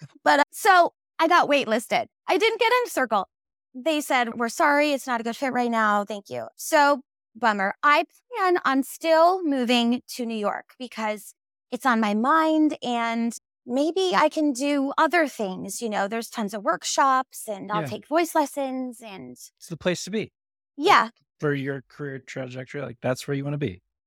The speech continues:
Speaker 1: Yeah.
Speaker 2: Yeah.
Speaker 1: So I get a letter in the mail, and it turns out I get in, and I have weeks to get there. So I'm like, "Okay, it's happening."
Speaker 2: Wow.
Speaker 1: And my friend Kira, who you actually know,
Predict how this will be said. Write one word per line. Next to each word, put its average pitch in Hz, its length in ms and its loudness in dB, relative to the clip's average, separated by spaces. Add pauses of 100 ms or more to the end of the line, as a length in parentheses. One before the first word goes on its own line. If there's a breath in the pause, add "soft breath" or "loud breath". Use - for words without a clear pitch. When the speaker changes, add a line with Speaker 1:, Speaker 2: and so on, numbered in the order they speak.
(140)
Speaker 1:
Yeah. 480 180 4 (420)
Speaker 2:
Yeah. 139 120 -6
Speaker 1:
So 113 120 -4
I 440 100 2
get 466 180 -2
a 453 80 2
letter 311 240 4
in 262 140 0
the 262 60 -2
mail, 254 460 2
and 277 500 0 (300)
it 285 120 -6
turns 330 280 0
out 339 140 0
I 320 80 2
get 320 180 4
in, 302 240 4
and 247 260 -2
I 240 80 -2
have 240 140 -2
weeks 254 480 -6
to 262 100 -8
get 226 280 0
there. 170 340 -6 (560)
So 262 80 0
I'm 233 180 2
like, 220 260 -2
"Okay, 415 260 0 (120)
it's - 160 -6
happening." 285 540 2
Speaker 2:
Wow. 233 200 2
Speaker 1:
And 233 340 -2
my 240 120 0
friend 269 320 2
Kira, 254 560 2 (100)
who 269 80 -6
you 220 120 -2
actually 214 420 -4
know, 185 280 -4